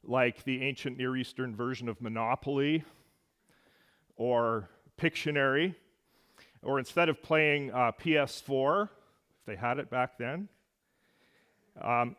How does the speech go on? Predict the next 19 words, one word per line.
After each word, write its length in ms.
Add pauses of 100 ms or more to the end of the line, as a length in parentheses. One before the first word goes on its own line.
(100)
people 400
in 120
this 240
ancient 420
culture, 580
instead 340
of 120
that, 240
they 120
would 160
say, 220
"Hey, 600
supper's 500
over, 340
let's 440 (280)
pull 220
out 220
that 220
genealogy 880